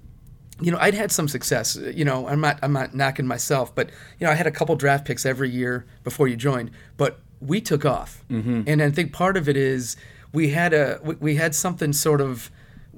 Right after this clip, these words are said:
Speaker 1: we'd figured some things out, and it was really that year after the Larry Grant.
Speaker 2: I
Speaker 1: We
Speaker 2: just
Speaker 1: used
Speaker 2: got, I
Speaker 1: that.
Speaker 2: just got the goosebumps a little
Speaker 1: Well,
Speaker 2: bit,
Speaker 1: we
Speaker 2: though.
Speaker 1: got some momentum going,
Speaker 2: Yeah.
Speaker 1: and, and it was really the year after that that we had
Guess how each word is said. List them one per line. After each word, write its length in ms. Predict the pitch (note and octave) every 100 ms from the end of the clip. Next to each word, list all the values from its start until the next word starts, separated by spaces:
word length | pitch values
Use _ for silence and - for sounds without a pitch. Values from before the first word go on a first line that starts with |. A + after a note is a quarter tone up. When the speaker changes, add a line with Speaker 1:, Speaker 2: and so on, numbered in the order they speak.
| D3+
Speaker 1:
we'd 180 | E3+ D3
figured 280 | G3+ G3+ D3
some 160 | E3
things 280 | D3 D#3 C#3
out, 360 | D#3 D#3+ C3 D#3
and 140 | C#3 D3
it 20 |
was 160 | D3 D3
really 140 | F#3
that 160 | D3 C3+
year 180 | C#3+
after 320 | C3 D3 D3 B2+
the 80 |
Larry 260 | A#2+ C3 A#2+
Grant. 360 | G#2+ D3+ D3 -
Speaker 2:
I 20 |
Speaker 1:
We 60 |
Speaker 2:
just 140 | C3 E3+
Speaker 1:
used 120 | C#3+
Speaker 2:
got, 60 | C3+
I 60 |
Speaker 1:
that. 80 | A#2+
Speaker 2:
just 120 | C3
got 140 | B2+ A#2+
the 80 |
goosebumps 440 | G2+ B2+ - G2 F#2
a 40 |
little 140 | F#2 F2+
Speaker 1:
Well, 160 | F3
Speaker 2:
bit, 20 | E3
Speaker 1:
we 80 |
Speaker 2:
though. 40 | E3
Speaker 1:
got 120 | G#3
some 120 | -
momentum 420 | F#3 D#3+ G3+ E3+ D3
going, 280 | C3 C3 D3
Speaker 2:
Yeah. 40 |
Speaker 1:
and, 180 | D3+ D3
and 200 | D#3+ D#3
it 20 |
was 160 | E3 D#3+
really 140 | A#3
the 100 | F3+
year 180 | C#3+ D#3+
after 300 | C3 F3+ - C#3+
that 220 | B2+ C3
that 80 | A#2+
we 140 | C3
had 340 | B2+ C3+ A#2+